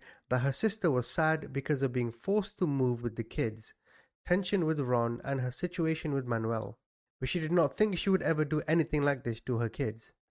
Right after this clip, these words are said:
Now, what's also even more heinous or devious in this case is that the police contacted the landlord. The landlord in the apartment found letters that were in Spanish. This is the translation of those letters written by Veronica.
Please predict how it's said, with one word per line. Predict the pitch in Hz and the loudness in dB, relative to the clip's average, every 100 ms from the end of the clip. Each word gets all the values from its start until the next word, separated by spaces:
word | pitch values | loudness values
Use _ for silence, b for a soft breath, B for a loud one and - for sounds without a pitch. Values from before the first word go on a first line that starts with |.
| - | -2
Now, | 143 | 0
what's | 131 220 226 - | 2 2 0 -4
also | 175 180 175 - 156 147 131 - | 0 2 0 0 2 4 2 0
even | 151 135 127 | -4 -2 -2
more | 131 131 127 120 123 131 135 | 0 0 0 -2 -4 -6 -10
heinous | - 135 135 135 - | 0 2 2 -2 -4
or | 127 113 | -6 -6
devious | 107 143 127 123 117 | -2 -2 0 -2 -4
in | 110 | -6
this | 113 110 | -6 -6
case | - 117 139 - b b - | -10 -10 -10 -18 b b -8
is | 139 | -4
that | 147 | 0
the | 135 | -2
police | - 151 170 170 | -2 0 0 -2
contacted | - 160 156 139 - 123 | -4 -4 -2 -4 -4 0
the | 123 | 2
landlord. | 120 127 110 104 - - B B - | 2 2 0 -6 -8 -14 B B -4
The | 135 | 2
landlord | 147 208 214 135 117 131 - | 4 6 4 4 4 0 -2
in | 160 170 | -2 2
the | 165 | 0
apartment | 160 127 117 123 - - | 0 0 0 -2 -4 -2
found | 143 135 | 0 2
letters | 139 170 147 123 | 0 -2 -2 -2
that | 113 | -2
were | 117 | -2
in | 117 113 | -2 -4
Spanish. | - 131 113 110 - b b b - | -2 -4 -4 -10 -18 b b b -2
This | 147 185 | 0 0
is | 240 | -4
the | 269 | -4
translation | - 202 143 139 - 117 113 | 2 2 2 0 -2 -6 -2
of | 127 | -4
those | 123 120 | 0 -2
letters | 117 113 113 110 | 0 -2 -2 -4
written | 117 113 165 151 123 | -6 -2 -2 -2 -4
by | 120 | -2
Veronica. | 120 117 107 117 - 110 | 0 0 -2 -6 -12 -16